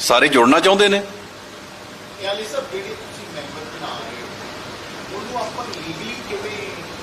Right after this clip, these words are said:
Speaker 2: ਦੇਖਦੇ ਹਾਂ? ਇੱਕ ਪਾਰਟੀ ਦੇ ਇਲਾਕੇ ਉਹਦਾ ਕਨਸਟੀਟਿਊਸ਼ਨ ਹੈ, ਉਹਦਾ ਦਫ਼ਤਰ ਹੈ, ਇੱਕ ਪਾਰਟੀ ਹੈ ਜਿਹੜੀ ਭਰਤੀ ਹੋ ਰਹੀ ਹੈ, ਭਰਤੀ ਹੋ ਰਹੀ ਹੈ, ਉਹ, ਉਹਦੀ legality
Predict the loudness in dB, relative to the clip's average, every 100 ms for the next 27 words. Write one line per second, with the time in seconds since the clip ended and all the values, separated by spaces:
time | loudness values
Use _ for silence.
0 | -12 -12 -10 -10 -10 -10 -10 -10 -10 -12
1 | -12 -12 -12 -12 -12 -10 -4 0 0 -2
2 | -4 -2 -2 -4 -6 -4 -4 -4 -6 -6
3 | -8 -8 -8 -8 -8 -10 -8 -4 -4 -4
4 | -6 -10 -10 -10 -8 -6 -8 -8 -8 -6
5 | -6 -8 -8 -10 -4 -2 -2 -6 -6 -6
6 | -8 -10 -12 -12 -12 -10 -10 -12 -10 -8
7 | -6 -4 -6 -6 -8 -8 -8 -8 -8 -8
8 | -10 -10 -12 -12 -10 -4 -4 -4 -6 -4
9 | -4 -4 -6 -6 -8 -10 -10 -8 -6 -6
10 | -6 -6 -4 -4 -2 -2 -2 -6